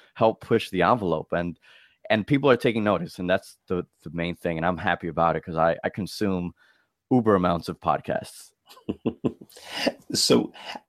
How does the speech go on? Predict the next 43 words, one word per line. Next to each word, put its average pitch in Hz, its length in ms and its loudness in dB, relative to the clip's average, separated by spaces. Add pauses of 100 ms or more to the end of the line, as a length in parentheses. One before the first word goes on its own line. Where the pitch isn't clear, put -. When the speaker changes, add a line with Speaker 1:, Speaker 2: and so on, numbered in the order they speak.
(200)
Speaker 2:
I'm 123 140 4
curious 285 300 2
how - 100 0
you, 110 300 4 (100)
uh, 92 220 8
if, 107 200 2
if 110 160 0
you 104 300 4
took, - 260 0 (220)
uh, 92 40 -2
any 90 280 0
training 87 520 -4
or 87 100 -4
if - 120 -8
you 92 100 0
have 98 140 4
any 98 120 0
coaching 90 500 0
going 85 360 -2
into 82 200 -6
this. 87 240 -2
A 101 60 2
lot 143 180 4
of 165 100 -6
people, 90 440 2 (260)
like, 90 260 2
use 98 240 2
a 87 140 4
personal 90 380 0
coach 170 340 2
or 90 80 4
a 85 80 2
life 104 300 4
coach 113 320 4
as 95 120 -2
they, 90 220 0
as 87 140 0
they 95 100 0
get 92 160 -2
started 101 340 4
in 95 140 0
something 95 380 2
new. 95 240 2